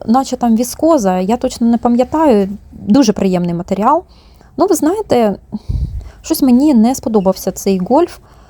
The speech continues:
наче розмір S, а якось сів він на мене, ну, не дуже. Далі бренд Та-, Торстає, якось так, теж, а, я цей бренд, а, не знала, не чула, це фінський бренд, і, е,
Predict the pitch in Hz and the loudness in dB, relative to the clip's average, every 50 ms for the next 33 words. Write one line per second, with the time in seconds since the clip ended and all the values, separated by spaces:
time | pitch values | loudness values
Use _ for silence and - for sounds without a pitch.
0 | _ _ _ _ _ - 202 247 285 - - 277 277 302 320 - 226 214 190 - | _ _ _ _ _ -2 0 0 0 0 -2 0 0 0 2 2 4 2 2 2
1 | - 202 190 180 - - - - - 196 185 247 269 - 240 220 - - - 277 | 2 0 0 0 -2 -4 -6 -4 -2 0 0 0 0 0 -2 -4 -4 -4 -4 -2
2 | 285 226 180 - 185 190 208 202 196 196 196 208 214 220 202 196 190 190 190 190 | -2 -2 -2 -4 -2 0 2 4 4 4 4 4 4 2 2 2 2 2 0 0
3 | 180 185 196 196 185 - - - - - 202 220 254 262 208 214 190 196 240 240 | 0 0 0 0 -2 -4 -10 -12 -10 -2 0 2 4 4 4 4 2 4 4 4
4 | 220 196 - - - 214 202 - - 233 240 - - - 269 277 262 233 - - | 4 4 4 2 2 2 0 0 0 2 2 2 2 2 4 4 4 2 0 -2
5 | - - - 233 240 233 233 233 233 233 220 208 226 220 - 220 202 - 240 226 | -4 0 2 2 4 4 4 4 4 4 4 4 2 2 0 0 -2 0 0 0
6 | 214 - - 262 247 - - - 220 208 202 208 196 214 208 202 - - 214 208 | 0 2 2 2 2 2 0 0 2 4 4 4 4 4 2 2 2 2 2 2
7 | 202 175 196 202 208 202 196 190 - - - 190 196 196 196 196 196 202 190 220 | 2 2 2 2 2 2 2 0 0 0 0 0 0 2 2 4 2 4 4 4
8 | 269 294 285 277 262 226 202 196 - - - 277 269 277 254 240 220 - - 233 | 4 4 4 4 4 4 2 2 0 -4 -2 0 0 2 2 2 0 0 0 0
9 | 226 220 - 226 214 196 - - - 196 185 185 185 202 240 285 339 381 381 370 | 0 0 2 2 2 2 0 -4 -6 -6 -6 -2 0 0 2 2 2 2 0 -2
10 | - - - - - - - - - 220 220 220 220 214 214 | -6 -12 -20 -20 -20 -20 -8 -2 2 4 4 6 4 4 2